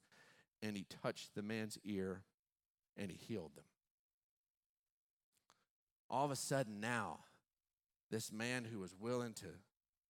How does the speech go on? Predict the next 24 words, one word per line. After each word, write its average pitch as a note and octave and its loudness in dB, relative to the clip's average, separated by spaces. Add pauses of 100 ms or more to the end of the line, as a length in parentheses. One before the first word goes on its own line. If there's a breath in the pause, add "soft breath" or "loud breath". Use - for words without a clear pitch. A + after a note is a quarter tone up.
go G#2+ 4
without A#2+ 4
a G#2 -6
sword, G2+ -4
this - -10
disciple A2 -2
that A2 -2
was G#2+ -6
willing A2 -2
to A2 -4
not G#2 -2
have G2 -6
a - -12
sword, C#2+ -10 (580)
this F2+ -8
disciple F#2+ 0
who G2 -6
was F#2 -8
willing G2 -2
to G#2 -8
now G2 0 (100)
have F#2+ -2
a C#2+ -10
sword, D2 -12